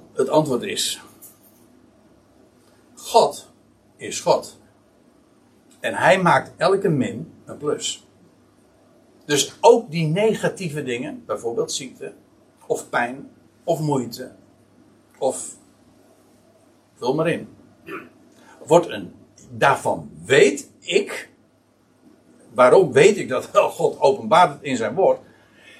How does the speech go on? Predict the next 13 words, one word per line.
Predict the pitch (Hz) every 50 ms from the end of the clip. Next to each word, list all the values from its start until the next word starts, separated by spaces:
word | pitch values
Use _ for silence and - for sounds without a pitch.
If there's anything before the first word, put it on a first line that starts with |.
| _ _
Ik | - 202 165 - - - - - -
weet, | - 156 180 240 302 381 - - - -
hij | - - 143 165 170 - - 120 - - _ _ -
keert | - 214 233 262 285 294 285 - - - _ -
alles | - 208 247 254 262 254 - - - -
ten | - 208 208 196
goede. | - 262 202 156
En | 151 139 120 -
daar | - 120 156 156
kan | - 175 170
ik | 165 -
voor | - 170 151
danken. | 151 151 143 123 110 - -